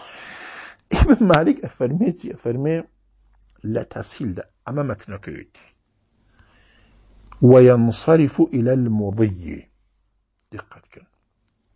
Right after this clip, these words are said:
دەگۆڕدرێ، منصەریف دەبێ مزارع بۆ معنای مازی. مزارع بە لەفز نا، بە معنە.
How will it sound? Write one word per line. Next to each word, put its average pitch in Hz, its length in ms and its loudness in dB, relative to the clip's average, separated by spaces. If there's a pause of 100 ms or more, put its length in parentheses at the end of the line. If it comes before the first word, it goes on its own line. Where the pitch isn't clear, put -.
(2000)
دەگۆڕدرێ، 113 640 4 (120)
منصەریف 113 540 -2
دەبێ 113 180 -2 (160)
مزارع 101 500 -2 (200)
بۆ 117 60 -6 (100)
معنای 95 260 -10
مازی. 85 400 -18 (1300)
مزارع 107 540 4 (140)
بە 113 140 -2
لەفز 104 280 -4 (100)
نا، 80 160 -8 (360)
بە 92 180 -4
معنە. - 280 -12